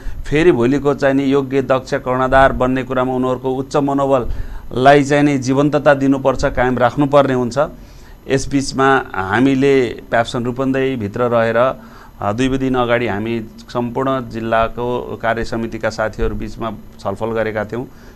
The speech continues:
संवाद गरेका थियौँ। स्वाभाविक रूपमा नेपाल सरकारले, अ, जारी गरेको शैक्षिक सत्र यो वर्षका लागि, अ, दुई हजार सतहत्तर सालको शैक्षिक क्यालेन्डरलाई अठहत्तरको, अ, जेष्ठ महिनाको अन्तिममा आएर सम्पन्न गर्ने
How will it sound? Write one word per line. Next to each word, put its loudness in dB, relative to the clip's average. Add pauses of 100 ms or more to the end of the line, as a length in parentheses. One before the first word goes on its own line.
(140)
संवाद 2
गरेका -2
थियौँ। -4 (340)
स्वाभाविक 6
रूपमा -4 (360)
नेपाल 4
सरकारले, 2 (440)
अ, -2
जारी 4
गरेको 2
शैक्षिक -2
सत्र 2
यो 2
वर्षका 4
लागि, 0 (600)
अ, -2
दुई 2
हजार 6
सतहत्तर 0
सालको 0
शैक्षिक -6
क्यालेन्डरलाई 2
अठहत्तरको, 0 (380)
अ, 0
जेष्ठ 0
महिनाको 2
अन्तिममा 2
आएर 4
सम्पन्न 0
गर्ने 0